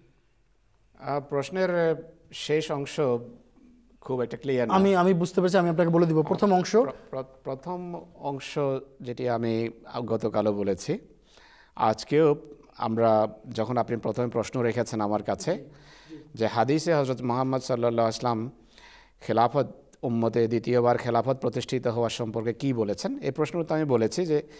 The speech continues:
Speaker 1: রসুল করিম সাল্লাল্লাহু আলাইহি সাল্লামের নিজের ভবিষ্যৎবাণী যে এই তার উম্মতে দুবার খেলাফত প্রতিষ্ঠিত হবে।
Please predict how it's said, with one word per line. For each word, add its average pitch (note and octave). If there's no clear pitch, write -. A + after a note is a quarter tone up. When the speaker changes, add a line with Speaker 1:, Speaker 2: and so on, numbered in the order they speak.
Speaker 1:
রসুল D#3
করিম D#3+
সাল্লাল্লাহু A#2+
আলাইহি C3+
সাল্লামের C3
নিজের A#2
ভবিষ্যৎবাণী G2+
যে A2
এই -
তার D#3+
উম্মতে D3
দুবার B2
খেলাফত A#2+
প্রতিষ্ঠিত G2+
হবে। F#2+